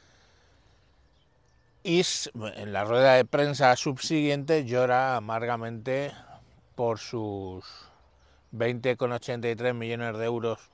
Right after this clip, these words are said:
de salario anual y su, eh,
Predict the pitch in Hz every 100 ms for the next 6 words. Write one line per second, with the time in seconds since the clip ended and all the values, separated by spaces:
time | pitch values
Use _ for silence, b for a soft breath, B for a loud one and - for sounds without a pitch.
0 | - 127 117 113 117 123 127 123 113 135
1 | 151 135 139 139 - _ _ b b b
2 | b - 170 165 170 - _ _ _ _
3 | - - 143 135 135 151 - _ _ _
4 | - 123 117 107 104 98 95 90